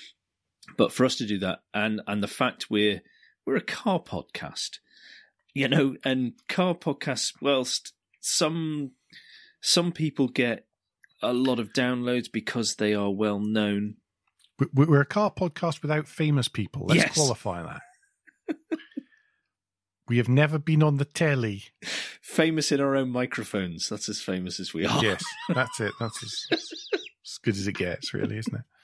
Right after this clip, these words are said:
Speaker 1: So yeah, that was, that was awesome. Thank you so much, everyone. That really, really, I was stunned to hear our name
Speaker 2: Hmm.
Speaker 1: announced.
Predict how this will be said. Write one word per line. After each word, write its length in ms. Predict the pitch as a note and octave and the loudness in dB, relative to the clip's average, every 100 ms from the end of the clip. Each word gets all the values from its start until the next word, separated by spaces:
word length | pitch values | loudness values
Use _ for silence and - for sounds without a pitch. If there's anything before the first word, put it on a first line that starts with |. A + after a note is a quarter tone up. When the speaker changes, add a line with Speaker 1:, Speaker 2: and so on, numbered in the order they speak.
| - - - - - - - - - - - | -20 -16 -12 -10 -10 -12 -14 -14 -14 -16 -6
Speaker 1:
So 160 | - G#2+ | 4 6
yeah, 160 | G#2 | 6
that 160 | G#2+ G#2 | 2 0
was, 220 | A#2 - | 0 0
that 120 | C#3 | 0
was 160 | B2 A2+ | 0 0
awesome. 300 | G2 - F#2+ | -2 -2 -6
Thank 320 | - A#2 G#2+ | -4 -4 -2
you 80 | G#2 | -2
so 260 | - G#2 | 0 0
much, 220 | F#2 F2 E2+ | -2 -4 -6
everyone. 320 | D#2+ D2+ D#2 _ | -6 -10 -12 _
That 180 | - F2+ | -2 -2
really, 540 | F#2+ F#2+ A2 G#2 F#2+ F2+ | -2 2 4 4 2 0
really, 500 | G2 F#2+ E2+ E2+ - _ _ - - _ _ G2+ | 0 0 0 -4 -6 _ _ -12 -12 _ _ 0
I 100 | G#2 | 2
was 420 | F2+ F#2 - - - - - | 0 -2 -2 -4 -12 -14 2
stunned 760 | - - D#3+ C3+ G#2+ F#2+ F2+ - _ - | 4 4 2 0 -2 -6 -10 -14 _ -8
to 140 | A2+ | -6
hear 300 | G#2 A2 G#2 | -2 0 0
our 160 | G2 F#2+ | 0 -2
name 240 | F#2 F2+ F2+ | -2 -2 -2
Speaker 2:
Hmm. 120 | E2+ | 0
Speaker 1:
announced. 440 | D2+ G#2+ - - | 2 2 0 -6